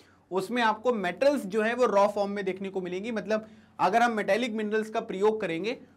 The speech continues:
तो उससे जो फाइनल प्रोडक्ट हमारे यहाँ पर हाथ में आएगा वो यहाँ पर क्या होगा, वो मेटल यहाँ पर होगा। Metals are hard substances that conduct heat and electricity and have a characteristic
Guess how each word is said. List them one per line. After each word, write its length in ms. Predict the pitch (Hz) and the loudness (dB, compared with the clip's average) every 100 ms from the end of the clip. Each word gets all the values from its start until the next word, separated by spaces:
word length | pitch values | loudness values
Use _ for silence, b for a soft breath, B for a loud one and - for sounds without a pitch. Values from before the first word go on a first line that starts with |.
| B | B
तो 80 | 196 | -2
उससे 200 | 196 233 | 0 -2
जो 120 | 247 | -2
फाइनल 480 | 247 180 190 254 302 | -2 0 2 4 2
प्रोडक्ट 400 | 233 233 233 226 | 2 2 0 -2
हमारे 300 | 208 196 208 | -4 -2 0
यहाँ 140 | 196 185 | -2 -2
पर 140 | 185 | 2
हाथ 240 | 175 175 190 | 0 0 -4
में 100 | 180 | -4
आएगा 360 | 156 156 240 269 - | -2 0 0 -2 -10
वो 120 | 175 202 | -2 0
यहाँ 140 | 185 | 0
पर 140 | 185 196 | -2 -4
क्या 140 | 190 | -2
होगा, 220 | 170 180 | -4 -2
वो 160 | 220 202 | -2 -2
मेटल 320 | 165 120 110 | -4 -8 -8
यहाँ 160 | 101 104 | -8 -10
पर 120 | 104 | -12
होगा। 260 | 98 95 - _ _ _ _ _ _ - | -14 -14 -16 _ _ _ _ _ _ -6
Metals 440 | 170 208 247 247 | -2 2 2 4
are 160 | 247 247 | 4 2
hard 340 | - 185 226 247 | 2 4 4 4
substances 640 | 233 - 196 196 269 277 - b b b b | -6 -6 -6 -4 -4 -6 -10 b b b b
that 360 | 147 202 240 240 | 2 6 6 4
conduct 400 | 196 208 240 240 | -2 0 -4 -6
heat 300 | - 214 226 | -8 -6 -4
and 120 | 233 | -4
electricity 580 | 214 190 190 214 214 247 | -2 -4 -4 -6 -4 -2
and 140 | 247 196 | -2 -2
have 160 | 185 | -2
a 60 | 214 | -2
characteristic 680 | 196 170 170 196 - 277 | -2 -4 -4 -6 -4 -6